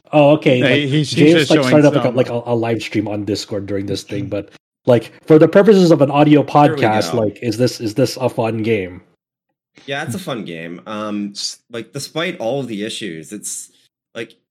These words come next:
Speaker 3: <sighs> so with everyone I've been playing the game with over the last, like, day or so, the one thing that we keep coming back to is that it's such a shame that these performance issues are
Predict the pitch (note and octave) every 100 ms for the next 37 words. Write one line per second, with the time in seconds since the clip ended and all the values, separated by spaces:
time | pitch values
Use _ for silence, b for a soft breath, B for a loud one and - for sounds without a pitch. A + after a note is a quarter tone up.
0 | _ - - _ _ _ _ _ _ _
1 | _ _ _ _ - D#3+ E3+ - _ _
2 | _ _ _ F3 F3+ G#3 A#3 A#3 G#3 F3+
3 | D#3+ C#3+ D#3+ D3+ B2 C3+ E3 A#2+ G2+ G2+
4 | F#2 F2+ F#2 F2+ - E2+ - E2+ E2 -
5 | E2 D#2 D2 _ _ _ _ _ _ _
6 | _ _ _ _ - B2+ A2 C#3+ F#3 F#3+
7 | F#3+ D#3 C3 - _ B2+ G#2+ G#2+ - B2
8 | - _ _ - C#3+ A#2+ G#2 A2 D3 -
9 | B2 G2 G2 G#2+ G#2 G2+ A2+ - D#3 E3
10 | G3 - C#3+ C#3 E3 C#3 C3 C3 B2+ C3
11 | B2 B2 B2 G#2 A#2+ - A2+ G2+ F#2+ -
12 | - G#2+ G2+